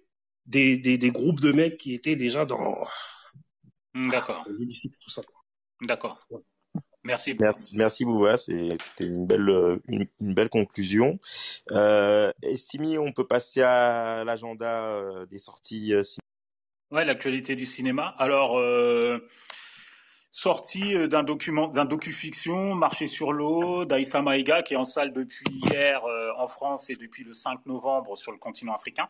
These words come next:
Speaker 2: parce qu'on a aussi des auditeurs africains dans la room, euh, où c'est un docu où il est question du réchauffement climatique au Niger. Euh, aussi à signaler la sixième édition du Sodi-, Sodiki Awards deux mille vingt et un, qui aura lieu le treize novembre. C'est une cérémonie qui récompense le cinéma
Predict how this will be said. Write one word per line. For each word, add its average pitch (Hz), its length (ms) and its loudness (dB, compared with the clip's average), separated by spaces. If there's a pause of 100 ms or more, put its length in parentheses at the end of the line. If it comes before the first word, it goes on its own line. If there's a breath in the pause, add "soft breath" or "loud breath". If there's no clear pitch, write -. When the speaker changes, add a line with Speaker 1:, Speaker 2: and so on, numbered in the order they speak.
Speaker 2:
parce - 120 -14
qu'on 107 200 -6
a 101 40 -2
aussi 101 220 -8
des 98 180 -6
auditeurs 95 360 -4
africains - 400 -4 (520 loud breath)
dans 175 120 -2
la 82 80 2
room, 185 260 4 (600 loud breath)
euh, 117 340 4
où 139 320 4
c'est 135 120 0
un 123 60 4
docu 127 380 2
où 139 160 8
il 120 60 6
est 113 60 4
question 123 320 2
du 120 120 4
réchauffement 120 560 0
climatique 123 560 -4 (100)
au 120 100 -8
Niger. 113 640 0 (640 loud breath)
Euh, 127 440 6
aussi 160 380 -2
à 151 60 4
signaler 160 500 0
la 147 140 4
sixième 165 720 -4
édition 156 460 -4
du 135 120 -4
Sodi-, 143 520 -6
Sodiki 147 480 -2
Awards 143 440 4
deux 135 120 2
mille 135 120 2
vingt 127 240 2
et 131 60 0
un, 165 180 0
qui 139 240 -4
aura 120 260 4
lieu 131 120 -4
le 117 160 -4
treize 127 240 -6
novembre. 131 420 -2
C'est - 160 -10
une 113 120 -6
cérémonie 127 720 -4
qui 127 120 -10
récompense 120 480 -6
le 117 60 -18
cinéma 127 400 -2